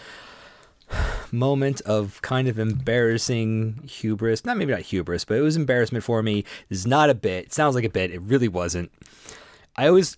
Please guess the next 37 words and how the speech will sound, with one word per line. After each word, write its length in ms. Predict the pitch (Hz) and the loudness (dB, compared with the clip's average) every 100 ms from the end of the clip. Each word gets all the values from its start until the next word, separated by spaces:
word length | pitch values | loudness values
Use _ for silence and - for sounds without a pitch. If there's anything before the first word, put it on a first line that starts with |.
| _ | _
Kindle 260 | - 196 196 | -4 2 4
always 220 | 156 143 | 6 4
starts 260 | - 127 - | 4 2 2
you 120 | 123 | 2
on, 160 | 110 113 | 2 2
like, 680 | 104 98 95 87 - - - _ _ _ | 0 0 -2 -6 -14 -16 -20 _ _ _
uh, 60 | 95 85 - | -14 -14 0
where 180 | 143 | 2
it 80 | 151 | 2
thinks 200 | 151 123 | 2 -2
you 60 | 120 | 0
wanna 260 | 113 98 | 0 -2
be. 340 | 90 85 53 - _ _ _ _ _ _ _ _ | -4 -8 -12 -20 _ _ _ _ _ _ _ _
You 120 | 110 | -6
know, 280 | 95 87 85 - | -4 -4 -6 -10
b-, 140 | 104 92 | -16 -12
chapter 360 | - 156 139 135 | -2 -2 0 0
one, 280 | 120 113 113 | 2 2 2
maybe 200 | 107 104 | 0 -2
the 80 | |
foreword, 680 | - - 113 107 104 101 98 | -6 -2 0 2 2 0 0
uh, 360 | 95 87 85 85 - | -4 -6 -10 -12 -4
table 200 | 139 113 | -2 -2
of 80 | |
contents. 460 | - 104 104 104 101 | -2 -4 -2 -2 -2
Sometimes 540 | 113 123 139 143 127 - - - _ _ | -2 0 0 0 -2 -6 -14 -18 _ _
they, 360 | - 120 120 107 - | 0 2 0 -2 -2
they 140 | 120 | -2
fuck 500 | - - - - 131 | -2 -12 -6 -4 0
that 120 | 123 | 2
up 180 | 123 - | 2 0
and 60 | 90 | -4
you 80 | 95 | -4
have 140 | 92 | -4
to 80 | - | -2
skip 280 | - - - | -2 -2 -2
backwards. 680 | 104 - - - - - | -2 -4 -10 -10 -8 -8